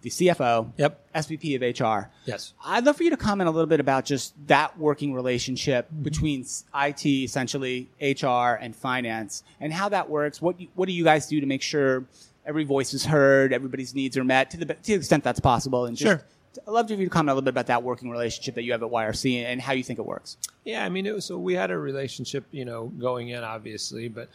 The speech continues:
Speaker 2: one of the things we did was we had a meeting every other week where we got our controller, our, uh, S V P of H R, our C F O, myself,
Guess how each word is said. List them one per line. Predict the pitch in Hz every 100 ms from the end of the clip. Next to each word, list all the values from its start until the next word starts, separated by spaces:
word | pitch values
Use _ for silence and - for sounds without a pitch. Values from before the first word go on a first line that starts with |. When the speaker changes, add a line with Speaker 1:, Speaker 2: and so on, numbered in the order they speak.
| _ _
Speaker 2:
one | 165
of | 180
the | 160
things | - 131 117
we | 120
did | 113 120
was | 113 104
we | 117
had | 135 123
a |
meeting | 110 120 123 110
every | 113 113 110
other | 110 101
week | 107 104 - _ _ _
where | - 123
we | 117 113
got | 110 107
our | 98
controller, | 98 104 98 123 123 123 120 120 113 - - _ -
our, | 95 92 95 -
uh, | 98 101 -
S | 120 -
V | 120
P | 110 123
of | 107
H | 113 101
R, | 113 113 110
our | 101 98
C | - 123
F | 110 -
O, | 113 107 107 101
myself, | 98 95 - 120 110